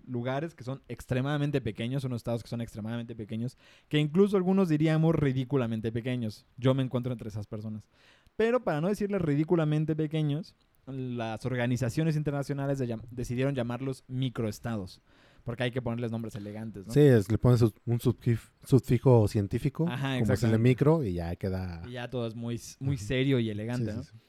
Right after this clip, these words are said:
Speaker 1: La más famosa de estas es la Ciudad del Vaticano, creo que es el más famoso. Mónaco es otro lugar muy famoso que es un microestado.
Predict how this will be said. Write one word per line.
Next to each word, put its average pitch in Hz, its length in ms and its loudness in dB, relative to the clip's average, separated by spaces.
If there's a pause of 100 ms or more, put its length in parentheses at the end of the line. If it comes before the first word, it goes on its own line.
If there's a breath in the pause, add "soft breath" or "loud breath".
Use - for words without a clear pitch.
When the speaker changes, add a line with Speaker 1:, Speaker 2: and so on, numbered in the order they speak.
Speaker 1:
La 135 160 -4
más 170 160 -2
famosa 180 340 0
de 175 80 2
estas 175 160 -4
es 156 60 -4
la 123 80 -2
Ciudad 123 160 0
del 127 80 2
Vaticano, 135 640 -2
creo 113 160 -6
que 117 60 -10
es 107 100 -12
el 101 480 -12
más 135 220 -4
famoso. 180 420 0
Mónaco 156 500 0
es 131 60 0
otro 127 160 -4
lugar 120 180 0
muy 123 100 -4
famoso 120 320 -4
que 117 100 -10
es 113 40 -12
un 117 140 -6
microestado. 127 560 -4